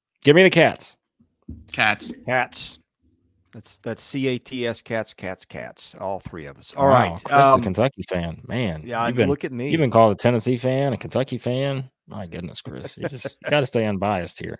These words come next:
Speaker 1: None, none of us
Speaker 3: I'm a
Speaker 1: should be
Speaker 3: fan of
Speaker 1: rooting for
Speaker 3: everybody.
Speaker 1: any one team and or coach, okay? None of us would ever do that here on this
Speaker 2: Nope.
Speaker 1: podcast.
Speaker 2: Never.
Speaker 3: I'm a
Speaker 1: So.
Speaker 3: fan of all of you. <clears throat> All right, uh, I'm a fan of Steve
Speaker 1: Are we to,
Speaker 3: Forbes, too, and he's
Speaker 1: are we to
Speaker 3: taking Wake
Speaker 1: Missouri yet?
Speaker 3: Forest.
Speaker 1: No?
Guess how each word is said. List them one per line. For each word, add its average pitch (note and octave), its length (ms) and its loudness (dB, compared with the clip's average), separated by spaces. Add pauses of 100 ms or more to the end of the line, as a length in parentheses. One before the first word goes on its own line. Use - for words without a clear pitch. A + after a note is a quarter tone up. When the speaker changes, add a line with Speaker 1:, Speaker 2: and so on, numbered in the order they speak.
Speaker 1:
None, C3+ 220 2
none D#3 160 6
of D3+ 80 4
us C3+ 120 6
Speaker 3:
I'm C#3 40 0
a - 20 -2
Speaker 1:
should A2+ 140 -2
be A#2 80 4
Speaker 3:
fan A#2 140 2
of A#2+ 60 6
Speaker 1:
rooting A2 240 2
for - 160 -12
Speaker 3:
everybody. - 100 -6
Speaker 1:
any C#3 240 0
one A#2 300 -2
team A2+ 340 -2
and A#2 220 -2
or G#2+ 120 0
coach, - 420 -4 (480)
okay? G#2+ 420 0
None C#3+ 140 4
of C3 100 0
us A2+ 160 -2
would G#2 100 0
ever G#2 180 0
do F#2 140 -4
that F2+ 180 -8
here F2+ 180 -10
on F2+ 120 -10
this F2 100 -12
Speaker 2:
Nope. D3+ 300 -2
Speaker 1:
podcast. - 260 -20 (340)
Speaker 2:
Never. A#2 340 -2 (100)
Speaker 3:
I'm D4+ 100 -8
a A3+ 60 -8
Speaker 1:
So. C#3+ 60 -12
Speaker 3:
fan D3+ 160 -2
of A2+ 80 0
all F2+ 160 0
of - 100 -18
you. D#2 100 -20 (1000)
<clears throat> - 400 -10
All E3+ 80 10
right, D#3+ 320 6 (120)
uh, C#3+ 340 4
I'm C#3 120 -10
a D#3+ 40 -12
fan F4 200 -8
of C#4 60 -10
Steve A3+ 240 -8
Speaker 1:
Are A#2 60 4
we E3+ 80 4
to, F3+ 60 0
Speaker 3:
Forbes, B2+ 200 -6
too, G#2 380 -10 (160)
and G#2+ 120 -16
he's D#3+ 180 -14
Speaker 1:
are B2+ 80 2
we E3+ 60 6
to F#3 60 2
Speaker 3:
taking E3+ 120 -4
Wake C#3 80 0
Speaker 1:
Missouri D3+ 240 0
yet? D3+ 120 4
Speaker 3:
Forest. B2+ 280 -6
Speaker 1:
No? A#2 220 0